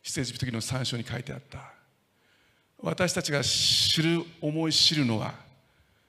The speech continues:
この方が憐れみ深い神であること。この方は私たちの叫び声を聞いて、私たちの苦役を見て、私たちの苦しみを知ってる方なんです。でもそれだけじゃない。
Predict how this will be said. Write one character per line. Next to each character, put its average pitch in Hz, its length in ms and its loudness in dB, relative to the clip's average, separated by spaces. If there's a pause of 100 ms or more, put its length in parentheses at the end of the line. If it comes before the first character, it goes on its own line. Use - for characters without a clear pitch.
(540)
こ 175 140 0
の 165 100 2
方 151 240 0
が 117 180 0 (320)
憐 151 260 2
れ 196 100 2
み 190 80 2
深 175 280 4
い 170 80 2
神 156 300 6
で 123 80 2
あ 107 60 2
る 104 80 -6
こ 104 100 -10
と。 127 240 -12 (420)
こ 180 120 -2
の 185 100 0
方 185 240 2
は 143 240 2 (220)
私 160 400 4
た 180 100 0
ち 165 140 0
の 139 280 2 (240)
叫 196 400 4
び 202 80 0
声 202 200 4
を 151 100 4
聞 208 380 2
い 202 120 0
て、 208 440 2
私 170 260 2
た 202 80 2
ち 180 100 -2
の 160 120 2
苦 208 240 -2
役 208 260 0
を 185 80 4
見 190 240 2
て、 175 400 2 (720)
私 202 220 2
た 208 80 -2
ち 196 80 0
の 165 80 2
苦 165 160 -2
し - 100 0
み 180 80 0
を 165 60 4
知 - 180 4
っ - 40 -14
て 240 80 4
る 226 60 6
方 208 200 6
な 147 80 6
ん 113 40 0
で 101 60 -4
す。 - 100 -10
で 165 60 -2
も 151 80 0
そ 175 140 2
れ 202 60 6
だ 233 120 8
け 233 80 6
じ 208 100 6
ゃ 180 80 8
な 147 200 6
い。 87 40 -4